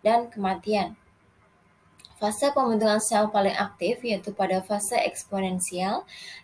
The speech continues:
yang mana akan digunakan untuk penentuan parameter kinetika, yaitu fase eksponensial yang mana akan digunakan.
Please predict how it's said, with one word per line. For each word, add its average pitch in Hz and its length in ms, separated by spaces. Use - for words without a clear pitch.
yang 247 160
mana 247 400
akan 214 160
digunakan 208 560
untuk 196 240
penentuan 202 640
parameter 190 800
kinetika, 175 640
yaitu 226 480
fase 226 400
eksponensial 196 1040
yang 247 240
mana 233 400
akan 220 400
digunakan. 190 560